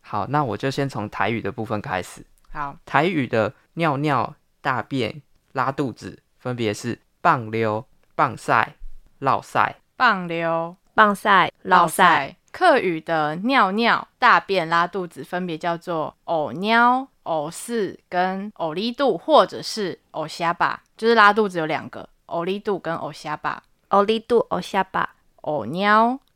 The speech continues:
Speaker 3: お尿。
Speaker 1: お尿。
Speaker 2: 是尿尿。お四。
Speaker 1: お四。
Speaker 3: お四。
Speaker 2: 是大便。おり肚或者是おしゃば是拉肚子。
Speaker 3: おり肚。
Speaker 1: おり肚、おしゃば。
Speaker 2: 对。
Speaker 3: 英文的话，就是对小朋友讲的，就是大家都知道，就是屁跟 poo。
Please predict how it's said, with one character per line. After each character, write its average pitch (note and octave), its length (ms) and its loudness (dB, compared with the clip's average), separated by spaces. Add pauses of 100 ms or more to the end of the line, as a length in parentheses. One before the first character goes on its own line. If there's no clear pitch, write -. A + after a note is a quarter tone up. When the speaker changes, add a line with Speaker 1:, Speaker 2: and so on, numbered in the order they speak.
Speaker 3:
お F3 140 0
尿。 G3 240 2
Speaker 1:
お G#3+ 140 6
尿。 D3+ 320 4
Speaker 2:
是 F#3+ 100 -6
尿 F3+ 200 -4
尿。 D#3+ 280 -6 (180)
お E3+ 220 0
四。 A#3 460 -6 (300)
Speaker 1:
お A#2+ 280 4
四。 F#3+ 160 -4
Speaker 3:
お - 20 -2
四。 A3 260 0
Speaker 2:
是 F3+ 160 -12
大 D#3+ 160 2
便。 D#3+ 280 -6 (360)
お F3+ 180 -2
り G#3+ 180 0
肚 A#3+ 300 0
或 G#3 180 -4
者 E3+ 140 -2
是 G3+ 140 -4
お D#3+ 180 -2
し F3 140 -6
ゃ F3 120 0
ば E3 220 -2
是 E3+ 300 -8
拉 D3+ 160 -6
肚 D#3 160 -12
子。 - 240 -20 (220)
Speaker 3:
お G#3 180 0
り B3+ 200 -4
肚。 C#4+ 120 2
Speaker 1:
お A#3 240 4
り - 0 -
肚、 - 20 -16 (200)
お F#2+ 140 -4
し - 140 -8
ゃ A#2+ 140 2
ば。 A2 220 4 (260)
Speaker 2:
对。 D#3+ 240 -6 (320)
Speaker 3:
英 C#4 200 -2
文 F#3 220 4
的 F3+ 140 0
话， G3+ 240 4
就 F#3 180 -4
是 F#3+ 340 -2 (160)
对 A#3 160 6
小 D#3+ 200 -2
朋 - 120 -4
友 E3+ 180 2
讲 E3+ 260 -6
的， D3+ 120 -4
就 F3 160 -8
是 F3 120 -8
大 F3 180 0
家 E3 140 0
都 D#3+ 120 -4
知 - 160 -16
道， - 200 -2
就 E3+ 120 -4
是 F3+ 140 -4
屁 - 300 -6
跟 - 240 -6
poo。 - 280 -8